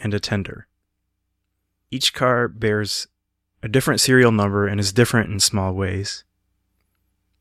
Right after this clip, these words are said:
So, you do notice that it is exquisitely detailed, and as far as you can tell, authentic, you know. It's not like you have an expertise in it, but it,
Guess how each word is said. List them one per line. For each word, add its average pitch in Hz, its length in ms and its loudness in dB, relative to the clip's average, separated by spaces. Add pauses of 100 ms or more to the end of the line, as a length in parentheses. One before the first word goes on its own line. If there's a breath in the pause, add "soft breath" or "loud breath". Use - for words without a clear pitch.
(420)
So, 98 380 2 (160)
you 120 160 -2
do 135 180 6
notice 123 360 6
that 107 140 2
it 110 40 2
is 98 200 -2 (120)
exquisitely 110 880 -2
detailed, 95 680 -2 (680)
and 104 440 -2 (360)
as 139 140 2
far 123 240 2
as 110 140 -2
you 120 80 0
can 104 160 -6
tell, 98 320 -6
authentic, - 760 -8
you 107 140 -8
know. 92 140 -10 (140)
It's - 140 -10
not 107 120 -6
like 107 160 -8
you 104 80 -2
have 101 140 -6
an 104 80 -8
expertise 104 640 -6
in 98 120 -6
it, 95 100 -10
but 107 200 -2
it, - 120 -6